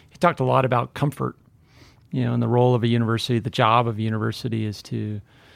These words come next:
is to put students in situations where they're not comfortable. And to your point, Andrew, about, you know, creating a,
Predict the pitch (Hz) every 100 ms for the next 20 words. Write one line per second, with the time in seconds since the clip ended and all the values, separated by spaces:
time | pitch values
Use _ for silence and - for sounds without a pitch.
0 | _ _ _ 151 123 - - 120 107 98
1 | - _ _ _ _ _ _ - 165 -
2 | - 143 143 - 123 - 113 - 113 110
3 | - 110 104 107 104 104 101 - - 113
4 | - 101 - - - - - _ _ _
5 | _ _ - 143 135 131 117 139 135 139
6 | 131 123 110 117 110 107 104 - - 104
7 | 95 92 _ _ - _ _ _ _ _
8 | - 110 117 120 117 117 113 117